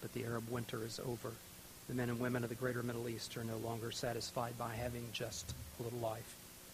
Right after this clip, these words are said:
And here's the truth. Repression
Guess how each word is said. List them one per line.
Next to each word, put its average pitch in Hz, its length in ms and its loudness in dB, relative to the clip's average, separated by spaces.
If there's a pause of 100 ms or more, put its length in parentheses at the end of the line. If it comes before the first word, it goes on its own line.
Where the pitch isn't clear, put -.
(300)
And 107 100 -6
here's 117 220 -2
the - 80 -10
truth. 104 460 -4 (1300)
Repression 123 600 4